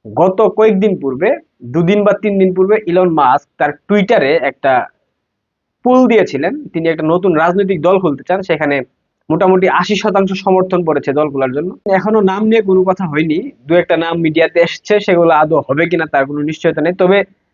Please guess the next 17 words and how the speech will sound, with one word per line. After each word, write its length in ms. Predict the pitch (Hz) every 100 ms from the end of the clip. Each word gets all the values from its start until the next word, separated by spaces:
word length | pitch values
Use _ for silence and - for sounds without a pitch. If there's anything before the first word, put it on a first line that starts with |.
| _ _ -
যতটুকু 420 | 135 175 208 202
দেখা 240 | 180 180 214
যাচ্ছে, 340 | 196 - 190
তিনি 200 | 190 180
হয়তোবা 260 | 170 170 165
নতুন 220 | 170 170
একটা 160 | 156
দল 400 | 131 156 143 151 202 -
করেই 240 | 208 208
ফেলবেন, 400 | 196 170 131 117 80 _ _ _ _ _
এটা 140 | 127 135
রয়টার্সের 520 | 147 175 202 196 220
প্রতিবেদন। 440 | 196 208 175 131 135 - _
এরপর 300 | 175 190 214
নির্বাচনের 800 | 175 185 202 226 220 220 220 196
কয়েক 320 | 208 208 208 _ 147
বছর 420 | 143 180 202 202